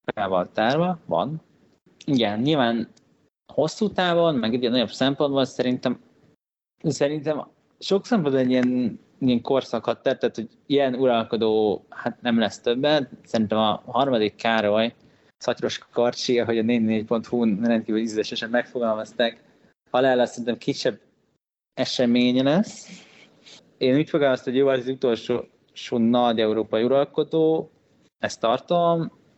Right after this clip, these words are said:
akkor is, hogyha én személy sz-, most, jó, ez, ezt most finoman fogom megfogalmazni, tehát, hogy alapvetően örülök, hogy már nincsenek nagy európai uralkodók, most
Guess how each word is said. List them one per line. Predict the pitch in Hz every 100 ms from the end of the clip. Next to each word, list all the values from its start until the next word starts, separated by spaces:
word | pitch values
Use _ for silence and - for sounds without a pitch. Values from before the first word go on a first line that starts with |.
| _ _
akkor | 113 110 -
is, | 107 -
hogyha | 110 - 107
én | - 110 110 107 - _ _ _
személy | 131 - 120 113
sz-, | 110 -
most, | 135 - - - _ _ -
jó, | 110 -
ez, | 110 - _ - _ _ _ _ _ _ _ _
ezt | 127 -
most | - -
finoman | 131 135 113
fogom | 117 110
megfogalmazni, | 110 120 - 117 104
tehát, | 104 113
hogy | 107 _ _ _ _ -
alapvetően | 151 147 139 127 -
örülök, | 147 135 127
hogy | 120
már | 113 110
nincsenek | 117 120 - 104
nagy | 113 107 110 -
európai | 110 107 104 104
uralkodók, | 113 110 101 107 107 107 -
most | - -